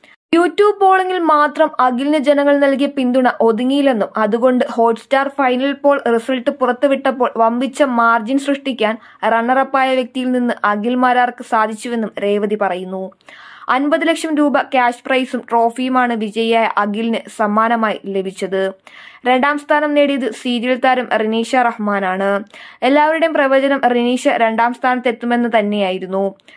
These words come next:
ടോപ്പ് ടു ആരാകണമെന്ന ചോദ്യത്തിന് ഏറെയും പേർ നൽകിയ മറുപടിയും അഖിൽ മാരാറും റെനീഷ എന്നതും തന്നതെ-,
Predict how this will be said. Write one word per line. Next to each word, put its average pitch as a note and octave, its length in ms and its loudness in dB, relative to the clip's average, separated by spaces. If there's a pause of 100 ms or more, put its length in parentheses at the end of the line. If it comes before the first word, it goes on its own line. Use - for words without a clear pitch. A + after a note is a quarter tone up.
(340)
ടോപ്പ് C#4+ 320 2
ടു E4 220 2
ആരാകണമെന്ന C4+ 760 2
ചോദ്യത്തിന് B3 600 0
ഏറെയും A#3 460 2
പേർ C4 200 2
നൽകിയ A#3+ 320 0
മറുപടിയും A#3 600 0
അഖിൽ G#3 300 -2
മാരാറും A#3 500 0 (160)
റെനീഷ A3+ 380 0
എന്നതും A#3 420 0 (180)
തന്നതെ-, G3 380 -2